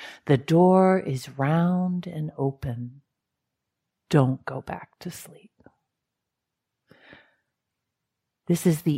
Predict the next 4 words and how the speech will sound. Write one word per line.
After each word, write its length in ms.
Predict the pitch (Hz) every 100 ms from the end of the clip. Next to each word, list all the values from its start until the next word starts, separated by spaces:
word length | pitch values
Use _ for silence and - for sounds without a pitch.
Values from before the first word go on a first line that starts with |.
| -
invitation 1120 | 165 160 156 - 156 147 - 143 123 117 120 _ _ _ _ _ _ _ _ _ -
with 160 | 156 -
the 100 | 131
confidence, 840 | - 170 170 - 170 165 156 -